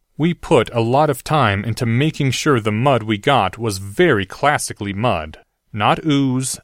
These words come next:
not muck, certainly not dirt. And there was no good way mud plus E was becoming anything. We turned on the device.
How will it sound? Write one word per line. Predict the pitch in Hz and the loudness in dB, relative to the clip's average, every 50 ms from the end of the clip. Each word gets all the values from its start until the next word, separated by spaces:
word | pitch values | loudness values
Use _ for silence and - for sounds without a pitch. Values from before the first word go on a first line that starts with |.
| _ - | _ -6
not | 104 104 - 123 143 - | -4 0 2 0 0 2
muck, | 123 123 123 113 104 95 - _ - - - _ _ _ _ | 2 2 2 2 2 0 -2 _ -18 -20 -20 _ _ _ _
certainly | - - - - - - 240 214 139 113 110 104 104 | -8 -6 -6 -4 0 2 2 2 2 0 -2 -4 -2
not | 104 123 131 101 85 87 - | 0 0 -2 -2 -4 -2 0
dirt. | 117 123 107 - - - - - - _ _ _ _ _ _ _ - | 2 2 2 0 -4 -18 -20 -20 -20 _ _ _ _ _ _ _ -4
And | - 120 123 117 | 0 0 2 4
there | 147 151 156 | 4 4 4
was | 143 143 123 107 113 | 4 2 2 2 2
no | 117 117 123 151 180 185 | 2 4 4 4 4 2
good | 185 160 185 180 156 | 2 2 2 2 2
way | 139 143 175 165 139 113 101 98 98 107 | 2 2 2 2 2 2 2 0 0 -2
mud | 107 117 113 117 131 160 175 180 165 - _ | -2 -2 2 4 4 4 4 2 0 -4 _
plus | - - 165 156 - - - _ | -2 0 0 0 0 -2 -6 _
E | - 170 180 165 113 92 90 90 95 | -2 0 0 2 2 2 0 0 -2
was | 98 104 123 120 110 | -2 -2 -4 -4 -2
becoming | 107 117 113 - - 151 135 110 104 - _ - | -2 -6 -4 -2 0 0 0 0 -2 -4 _ -4
anything. | 156 180 165 117 92 - - - 90 85 85 85 - _ _ _ _ _ _ _ _ _ _ _ _ _ _ _ _ _ _ _ _ _ _ - | -2 0 0 0 -2 -6 -8 -10 -10 -10 -12 -16 -20 _ _ _ _ _ _ _ _ _ _ _ _ _ _ _ _ _ _ _ _ _ _ -8
We | 104 98 92 | -6 -6 -6
turned | _ - - - 110 117 131 127 | _ -6 -4 -2 0 0 2 4
on | 120 107 107 110 117 113 | 4 4 4 4 2 0
the | 101 117 | 0 0
device. | 110 - - - 92 85 82 90 - - - - - - - - | 0 0 0 0 -2 -4 -4 -8 -12 -10 -10 -8 -10 -10 -14 -18